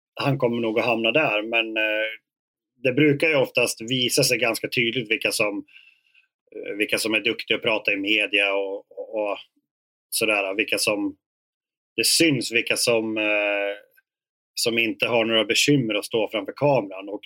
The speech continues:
det brukar ju oftast vara några utav dem som kanske är aktuell för att, eh, jobba inom T V. En del, de tycker inte ens om att stå framför kameran. De vill ju inte göra intervjuer. Så de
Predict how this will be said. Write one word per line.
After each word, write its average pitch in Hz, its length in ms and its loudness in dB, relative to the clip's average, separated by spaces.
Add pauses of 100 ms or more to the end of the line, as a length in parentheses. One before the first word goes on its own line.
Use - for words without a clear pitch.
det 120 80 0
brukar 117 280 0
ju 113 120 4
oftast 113 320 0
vara 113 400 2 (1080)
några 113 340 2
utav 110 240 0
dem 123 280 4
som 104 140 -6
kanske 107 320 0
är 107 40 2
aktuell 113 460 0
för 107 160 -2
att, - 340 -4
eh, 101 280 -2 (440)
jobba 113 320 2
inom 98 220 -2
T 98 100 -12 (160)
V. 98 60 -10 (180)
En 113 80 -2
del, 139 220 4
de 123 160 0
tycker 139 240 2
inte 110 120 -2
ens 104 160 -2
om 104 160 -2
att 95 60 -8
stå 156 200 4
framför 110 260 -4
kameran. 98 420 -4
De 123 60 0
vill 131 80 2
ju 123 60 2
inte 107 160 -2
göra 110 260 2
intervjuer. 98 480 -8 (120)
Så 101 360 -2 (560)
de 135 420 4